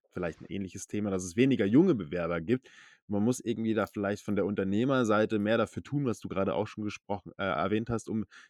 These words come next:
die, äh, F-, Frauen oder junge Bewerber allgemein, äh, mehr anzuwerben oder zu akquirieren. Ja, dann, ähm,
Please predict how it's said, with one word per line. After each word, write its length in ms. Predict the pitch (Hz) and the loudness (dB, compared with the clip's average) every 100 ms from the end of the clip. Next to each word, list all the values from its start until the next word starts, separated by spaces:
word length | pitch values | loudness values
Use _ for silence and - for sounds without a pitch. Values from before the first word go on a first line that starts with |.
| - | -6
die, 260 | 95 95 90 | 0 0 0
äh, 280 | 87 85 | -4 -4
F-, 160 | 78 - - | -6 -10 -20
Frauen 400 | - 90 98 120 | -10 -2 0 2
oder 160 | 107 98 | 2 2
junge 380 | 101 120 113 | 2 4 4
Bewerber 460 | 92 95 92 95 101 | 4 0 0 0 0
allgemein, 640 | 73 104 104 95 95 95 | 0 -2 -2 -2 -4 -6
äh, 220 | - 85 82 | -8 -8 -8
mehr 220 | 95 87 | -8 -8
anzuwerben 600 | 101 135 - 80 82 82 | -8 -10 -12 -6 -6 -6
oder 200 | 80 80 | -8 -10
zu 120 | - - | -10 -20
akquirieren. 760 | - - 87 80 90 78 78 _ - - - - - _ _ - | -20 -14 -12 -8 -8 -8 -10 _ -20 -20 -20 -20 -20 _ _ 8
Ja, 280 | 135 147 | 12 12
dann, 300 | 104 147 156 - | 10 8 8 8
ähm, 460 | 147 143 143 143 | 8 10 6 4